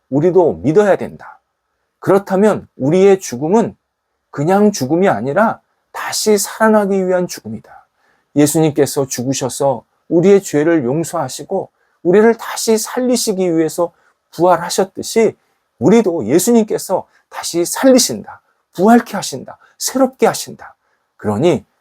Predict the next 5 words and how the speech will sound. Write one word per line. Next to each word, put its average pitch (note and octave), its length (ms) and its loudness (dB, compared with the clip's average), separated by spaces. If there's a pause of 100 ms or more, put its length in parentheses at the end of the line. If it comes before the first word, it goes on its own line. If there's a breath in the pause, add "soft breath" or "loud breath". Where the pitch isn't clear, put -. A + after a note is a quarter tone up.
(280)
죽음으로 G3+ 600 4
끝나고, D#3+ 800 -4
끝났다고 F3 540 -2
생각하지 D#3 520 -8
말고 F3 560 0